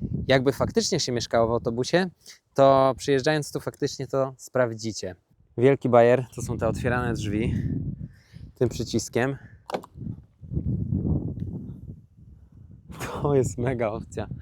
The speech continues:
Coś takiego mieć w chacie, to by było, to by było coś. Co to za pyszne zapaszki?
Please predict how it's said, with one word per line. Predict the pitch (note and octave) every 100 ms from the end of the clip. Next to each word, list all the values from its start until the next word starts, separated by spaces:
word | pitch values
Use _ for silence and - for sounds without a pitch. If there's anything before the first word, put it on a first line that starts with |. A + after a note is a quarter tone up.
| - - - -
Coś | - -
takiego | C3 D3+ D3+
mieć | B2+ -
w |
chacie, | - C3+ - D3 E3 G#2 - _ _ _ _ _ _ - - - _ _
to | -
by | D3+ C3+
było, | C#3+ B2+ - _ _ -
to | E3+
by |
było | D#3+ D#3
coś. | C#3 C#3+ A2+ - _ _ - - - - _ _ _ _ _ _ _ _ _ _ _ _ _ - - - - _ - - - _ _ _ _
Co | - C3
to | D3+
za | A#2+
pyszne | A2 A2 F#2+
zapaszki? | G#2 G2+ G2 - - G2